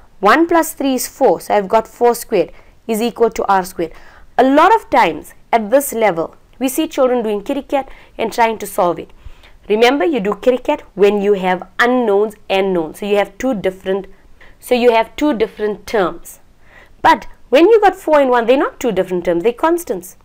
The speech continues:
So you can simply join it. So we have nine plus sixteen, which is twenty-five. So r squared is equal to twenty-five, but the question says what is r? So we're gonna root it,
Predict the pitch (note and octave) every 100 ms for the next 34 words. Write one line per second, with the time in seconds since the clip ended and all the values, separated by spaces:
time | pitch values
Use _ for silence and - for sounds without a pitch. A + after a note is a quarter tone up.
0 | _ - - - B3 B3 A3 - C4+ D#4+
1 | F#4 A#3+ G#3+ G#3 D4+ E4+ - - - G#3+
2 | G#3+ G3 F#3+ F3+ G3 C#4+ - C4+ - -
3 | - G#3 G#3 F#3 F#3 - F3+ E3+ E3+ -
4 | E3 E3 D4+ E4+ - _ _ - - -
5 | G3+ - A#3 D4 - A#3+ G#3+ F#3+ E3+ F3+
6 | F3 E3+ - E3+ E3+ F3+ G#3+ - - -
7 | - F3 G3 - A3+ - C#4+ C#4+ - B3
8 | G3+ F3 F#3 A#3+ A#3 - - G3 D#3 -
9 | - - - - _ _ _ _ _ _
10 | - - G#3+ B3+ D#4 C#4+ C#4+ _ _ D#3+
11 | F3+ F3+ C#4+ G4+ - -